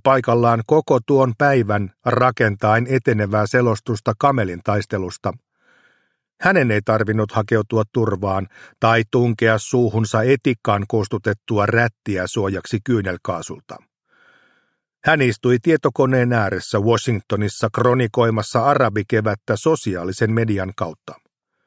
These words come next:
"Jokainen saapuva twiitti auttoi minua yhä paremmin hahmottamaan katutason tilannetta", hän kirjoitti myöhemmin. Tahririlta twiittaavilla ihmisillä oli kullakin ainutlaatuinen havaintonsa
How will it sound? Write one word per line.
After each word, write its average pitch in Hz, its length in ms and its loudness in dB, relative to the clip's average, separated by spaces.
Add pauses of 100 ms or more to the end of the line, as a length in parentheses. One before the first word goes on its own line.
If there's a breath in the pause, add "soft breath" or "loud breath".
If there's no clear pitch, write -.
(1300)
"Jokainen 107 440 0
saapuva 98 460 0 (120)
twiitti 104 400 -2
auttoi 107 400 -2
minua 110 380 -2
yhä 127 260 2
paremmin 110 420 0
hahmottamaan 110 760 0
katutason 107 600 -2
tilannetta", 90 600 -6 (380 soft breath)
hän 120 200 0
kirjoitti 104 520 0
myöhemmin. 82 520 -8 (720 soft breath)
Tahririlta 117 680 2 (120)
twiittaavilla 123 600 2
ihmisillä 120 640 0
oli 123 240 2
kullakin 120 520 2
ainutlaatuinen 107 920 0
havaintonsa 95 720 -2